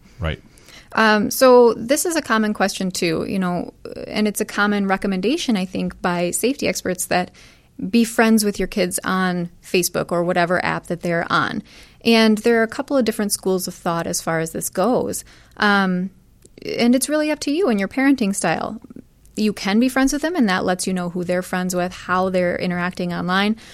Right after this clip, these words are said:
Speaker 2: But also be aware that there's a, a very good chance that your child is going to create an entirely separate account that they are not friends with you on.
Speaker 1: Exactly. And we saw that a lot on Facebook. When we did a, an internet safety presentation this last spring,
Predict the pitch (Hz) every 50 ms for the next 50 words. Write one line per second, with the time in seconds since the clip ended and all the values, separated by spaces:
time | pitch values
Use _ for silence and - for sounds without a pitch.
0 | - - - _ - 233 226 - 240 262 262 - 277 254 233 254 247 240 233 233
1 | 226 226 220 208 - - 208 208 202 202 196 185 180 - 190 180 175 175 170 170
2 | 180 190 202 226 247 240 214 190 214 208 214 208 196 - - 220 240 247 208 190
3 | 190 - - - 190 185 - - 185 175 180 180 180 - 180 180 175 175 - -
4 | - 185 180 175 180 185 185 180 175 180 180 - 180 180 175 175 175 175 - -
5 | 220 - - 196 170 - - - - 277 247 208 220 - 208 208 - 202 202 196
6 | 190 185 180 175 - - - - 170 170 180 - - 180 - 185 170 - - -
7 | - - - - 110 92 85 85 90 85 82 - 82 82 82 85 85 87 92 98
8 | - - 101 90 90 87 85 80 85 87 87 80 80 - 98 95 85 - - 85
9 | - 85 85 85 92 98 113 113 101 95 87 82 82 - - 87 82 85 - -
10 | 95 92 90 85 80 - - 92 - 85 78 - - 85 80 87 82 - 92 87
11 | 80 - 82 80 80 76 - - 80 78 73 71 - - - - 87 82 80 76
12 | 78